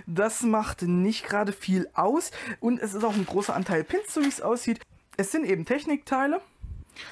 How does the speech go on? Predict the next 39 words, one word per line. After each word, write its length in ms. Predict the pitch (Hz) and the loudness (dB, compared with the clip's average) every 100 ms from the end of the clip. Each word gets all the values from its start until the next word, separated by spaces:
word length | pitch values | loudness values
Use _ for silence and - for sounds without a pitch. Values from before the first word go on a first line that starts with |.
| - | -8
Und 120 | - 240 | 0 2
über 140 | 311 | 2
die 100 | 269 | 2
Teilequalität 720 | 233 214 214 208 196 - 185 | 0 0 0 0 0 0 -2
reden 320 | 143 190 269 | 0 2 4
wir 180 | 240 185 | 2 0
wie 100 | 196 | -2
immer, 240 | 185 180 - | -2 -4 -2
wenn's 320 | 156 170 - | 0 0 0
dann 180 | 147 135 | -2 -2
soweit 380 | 147 143 160 - | -2 0 0 2
ist. 260 | 359 - - - - - - - - - - | 0 -2 -10 -18 -20 -20 -20 -20 -20 -10 0
Dann 180 | 285 285 | 2 4
haben 180 | 277 | 2
wir 80 | 247 | 4
hier 140 | 240 247 | 4 4
noch 160 | 220 | 0
die 160 | - 202 | -2 -2
versprochene 720 | 196 185 - 190 190 180 170 - | -2 -2 0 0 0 0 0 -2
Fernbedienung. 580 | - 220 285 247 262 311 392 - - - | 0 2 2 4 4 2 0 -8 -18 -18
Schauen 300 | - 175 180 | -2 2 2
wir 80 | 190 | 2
uns 220 | 196 185 | 0 0
dann 240 | - 180 185 | 2 0 0
beim 240 | 170 175 180 | -2 0 0
Funktionstest 840 | 165 165 - 349 349 - 269 - | -4 -4 0 2 2 0 0 0
an. 240 | - 240 240 - - - _ _ _ | 0 0 -2 -10 -16 -20 _ _ _
Und 180 | 294 339 | 0 2
hier 140 | 311 | 2
dieses 320 | 254 240 196 | 2 0 0
Akku-Pack 580 | 220 - 233 - 214 - - | -4 -2 -2 0 0 -2 -2
mit 240 | 196 208 | 0 2
Ladekabel 560 | 151 185 339 - 294 262 | 2 2 2 2 2 2
heißt, 240 | 254 269 | 0 -2
man 120 | 240 233 | -2 -2
braucht 160 | 214 | 0
hier 100 | 202 | -2
keine 260 | - 196 214 | 0 0 0
Batterien, 400 | 180 180 170 | 0 -2 -4